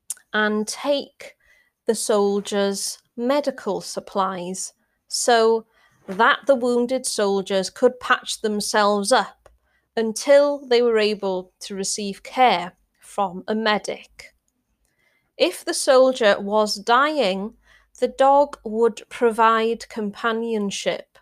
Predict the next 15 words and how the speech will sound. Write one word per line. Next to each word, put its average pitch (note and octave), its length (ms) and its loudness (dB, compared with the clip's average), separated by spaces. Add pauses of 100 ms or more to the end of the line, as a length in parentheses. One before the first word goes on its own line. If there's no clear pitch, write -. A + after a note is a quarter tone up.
and G3 260 -4
solace F#3+ 880 0 (160)
as F#3 360 0
he G#3+ 240 -6
died. G3+ 580 2 (1800)
Picture D4 720 2 (600)
these A#3+ 360 -8
dogs - 880 0 (1400)
on B3+ 540 0 (1120)
the A3 100 -4
battlefield F#3 1200 -6 (640)
in G#3 140 -8
the G#3+ 80 -4
middle A#3+ 420 6
of G3 300 -2